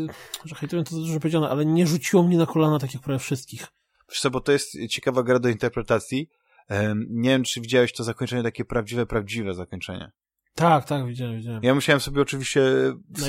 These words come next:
Speaker 1: YouTubie.
Speaker 2: tam, e, znaczy nie, na YouTubie tam, e, bo tam jest taki mom-, moment, w którym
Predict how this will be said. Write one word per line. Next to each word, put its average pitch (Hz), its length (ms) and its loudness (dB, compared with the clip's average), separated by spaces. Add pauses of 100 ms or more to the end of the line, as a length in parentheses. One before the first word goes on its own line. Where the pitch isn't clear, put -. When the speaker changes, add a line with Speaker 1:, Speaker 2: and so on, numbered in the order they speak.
(100)
Speaker 1:
YouTubie. 131 240 6
Speaker 2:
tam, 123 440 0
e, 123 200 -2
znaczy 156 280 0
nie, 185 140 0
na 180 100 2
YouTubie 180 320 2
tam, 170 140 0
e, 143 540 -8 (800)
bo 127 100 -12
tam 156 120 2
jest 160 120 0
taki - 200 -6
mom-, 139 240 2
moment, 131 340 0
w - 20 -20
którym 131 240 -4